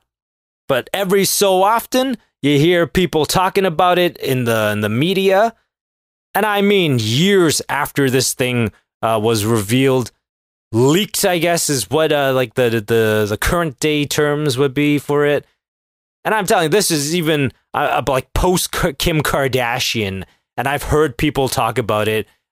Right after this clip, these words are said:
uh, I don't know, like, on a YouTube video or a podcast or something, and it's still referred to as, like, this wild friggin' thing. So somehow,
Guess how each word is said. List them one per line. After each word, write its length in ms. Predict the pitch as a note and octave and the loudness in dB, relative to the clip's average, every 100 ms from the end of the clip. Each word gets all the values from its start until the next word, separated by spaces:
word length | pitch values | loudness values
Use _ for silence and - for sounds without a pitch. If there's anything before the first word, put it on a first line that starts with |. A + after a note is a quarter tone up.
| - | -6
uh, 440 | F#2+ F2+ F2 E2+ A2+ - - | -4 -2 -2 -4 -8 -14 -8
I 80 | G#2 | -8
don't 140 | D2 | -6
know, 80 | D2 | -6
like, 160 | E2+ | -4
on 100 | F2 | -4
a 40 | D#2+ | -4
YouTube 500 | D#2+ G#2 G#2 - A#2 | -4 -4 -2 -2 -2
video 420 | F2+ A#2 B2 A2+ | -2 -4 -2 -2
or 300 | A2 G#2 D#2+ | 0 0 -2
a 60 | D#2 | -4
podcast 640 | - G#2+ A#2 B2 A2 A#2+ | -4 -4 -4 -4 -2 -2
or 60 | |
something, 480 | A2 A#2 G#2+ A#2 A#2 G#2+ _ - | -2 -4 -4 -4 -6 -8 _ -4
and 140 | F3 | -2
it's 140 | F3 | -2
still 320 | - G3+ G3+ F#3 | -2 0 2 2
referred 480 | E3 - C3+ C3+ - | 0 0 0 0 0
to 420 | C#3 C3 B2+ A#2 _ _ _ _ _ _ _ | 0 2 2 -2 _ _ _ _ _ _ _
as, 160 | A#2+ B2+ | -4 -2
like, 200 | B2+ A2 | -4 -2
this 360 | C3 A#2+ - - _ - | -2 -2 -6 -10 _ -16
wild 920 | A2 G2+ B2 C#3 C#3 C#3 B2+ B2+ A2+ - | -14 -6 -2 0 0 0 0 -2 -6 -6
friggin' 360 | C#3 A2+ A#2+ G#2+ | -4 -2 -2 -4
thing. 400 | B2 A#2+ F#2+ E2 _ _ _ _ _ _ _ _ _ _ _ | -4 -4 -6 -10 _ _ _ _ _ _ _ _ _ _ _
So 160 | - G#3 | -2 0
somehow, 1120 | - - - D#4 F4 - D#4+ A#3 C#3 B2 D3+ | 0 -2 0 0 0 0 0 0 0 0 0